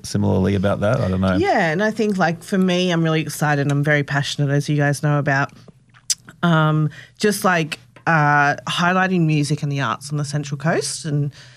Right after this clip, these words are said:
Speaker 2: and keeping that here so that people, you know, not only artists and musicians, but also fans don't have to go to Sydney or other cities or even states to see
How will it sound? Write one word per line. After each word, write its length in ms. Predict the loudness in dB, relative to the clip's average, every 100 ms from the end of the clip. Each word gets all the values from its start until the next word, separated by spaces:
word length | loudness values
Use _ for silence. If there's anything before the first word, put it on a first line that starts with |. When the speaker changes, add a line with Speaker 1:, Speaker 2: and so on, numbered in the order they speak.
| -20 -14
Speaker 2:
and 140 | -4 0
keeping 320 | 0 0 2
that 180 | 2 0
here 400 | -4 -2 0 0
so 160 | -2 -2
that 160 | -2
people, 380 | -4 -6 -4 -4
you 100 | -2
know, 180 | -2 -4 -6 -12 0
not 140 | 2
only 200 | 2 2
artists 600 | 2 2 0 -6 -10 -10
and 120 | -4
musicians, 680 | -2 -2 -2 -2 -2 -2 -4
but 200 | -2 -2
also 300 | -2 -2 -2
fans 420 | -2 0 0 0 0
don't 260 | 0 2
have 240 | 0 -2 -6
to 180 | -4
go 240 | -2 0 -2
to 140 | -4
Sydney 540 | -6 -4 -2 0 0 -4 -14 -14
or 140 | 0 2
other 180 | 2 0
cities 420 | -2 0 0 0
or 140 | -2
even 180 | 0 -2
states 600 | -2 -2 -2 -2 -10 -8
to 80 | -8
see 520 | -2 -2 0 -2 -4